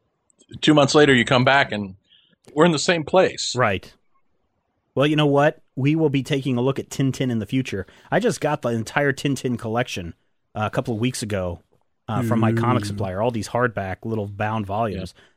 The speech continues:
Speaker 2: They look really good, so I'm gonna start with,
Speaker 1: Yeah.
Speaker 2: like, what is the first one? Tintin in Russia or something is the first one.
Speaker 1: It's really sad the way they all end when Eric Draven, you know, stabs him in the heart.
Speaker 2: <laughs>
Speaker 1: But other than that, I think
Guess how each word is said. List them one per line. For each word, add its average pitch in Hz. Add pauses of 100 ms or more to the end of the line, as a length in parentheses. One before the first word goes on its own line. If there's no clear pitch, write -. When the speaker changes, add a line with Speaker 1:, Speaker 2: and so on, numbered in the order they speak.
Speaker 2:
They 117
look 196
really 175
good, 127
so 120
I'm 131
gonna 160
start 139
with, 101
Speaker 1:
Yeah. 95
Speaker 2:
like, 123
what 170
is -
the 127
first 131
one? 104
Tintin 143
in 110
Russia 131
or 131
something 131 (560)
is 120
the -
first -
one. 135
Speaker 1:
It's 160
really 208
sad 165
the 143
way 143
they 135
all 120
end 120
when 101
Eric 107
Draven, 104
you 98
know, 92
stabs 101
him 98
in 92
the 87
heart. 92
Speaker 2:
<laughs> - (1700)
Speaker 1:
But 113 (580)
other 165
than 120
that, 135
I 117
think 113